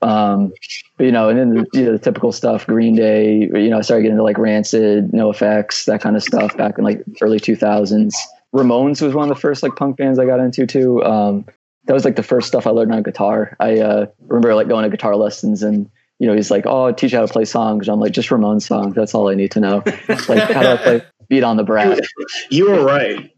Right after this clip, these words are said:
Speaker 1: Yeah. <laughs> Yeah. And he's like, "Oh, you don't wanna, like, learn, like, Alice's Restaurant or, like, something complex, like some Led Zeppelin or something." Like, "No,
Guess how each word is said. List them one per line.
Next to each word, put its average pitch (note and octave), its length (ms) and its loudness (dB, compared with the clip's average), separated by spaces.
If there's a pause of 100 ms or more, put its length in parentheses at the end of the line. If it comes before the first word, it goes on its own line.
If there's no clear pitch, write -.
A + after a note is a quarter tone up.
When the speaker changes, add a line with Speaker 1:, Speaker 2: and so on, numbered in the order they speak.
(200)
Speaker 1:
Yeah. A#2+ 280 -2
<laughs> - 880 -4 (800)
Yeah. C#3 300 2
And B2+ 120 0
he's C#3 160 0
like, C3+ 100 2
"Oh, D3+ 60 2
you D3 140 2
don't D3+ 140 2
wanna, C#3+ 160 0
like, B2+ 180 0
learn, C3 300 2
like, A#2 180 -2
Alice's A#2+ 400 -2
Restaurant C3 560 0
or, A#2 60 0
like, A2+ 140 0
something B2 260 -6
complex, A#2+ 560 -2
like A2 120 -2
some G#2+ 140 -4
Led A2+ 200 0
Zeppelin A2+ 360 -2
or - 20 -4
something." B2 280 0
Like, - 0 -
"No, C3 320 0